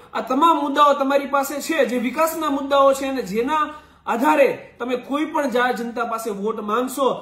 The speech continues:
તો મને ભરોસો છે કે જનતા તમારી સાથે ઊભી રહેશે. પરંતુ તમારે આ પૈસાના જોરે ખરીદ વેચાણ કરી અને લોકશાહીની હત્યા કરવાની શા માટે જરૂર પડે છે,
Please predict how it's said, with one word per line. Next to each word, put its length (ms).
તો 80
મને 240
ભરોસો 500
છે 180
કે 100
જનતા 340
તમારી 300
સાથે 320
ઊભી 300
રહેશે. 420
પરંતુ 580
તમારે 400
આ 180
પૈસાના 640
જોરે 460
ખરીદ 420
વેચાણ 320
કરી 300
અને 340
લોકશાહીની 720
હત્યા 380
કરવાની 360
શા 220
માટે 260
જરૂર 300
પડે 200
છે, 100